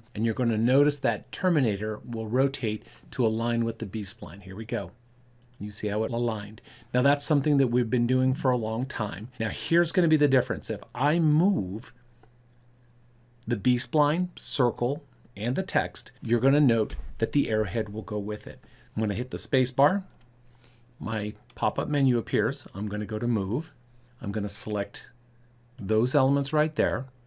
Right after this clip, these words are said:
You notice again the terminator isn't selected, but watch what happens when I move this.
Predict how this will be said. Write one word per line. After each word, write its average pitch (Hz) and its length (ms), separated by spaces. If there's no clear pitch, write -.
You 104 100
notice 98 240
again 117 320
the 107 240
terminator 120 580
isn't 175 320
selected, 104 480
but 123 120
watch 127 280
what 143 100
happens 135 380
when 117 140
I 107 100
move 104 380
this. - 380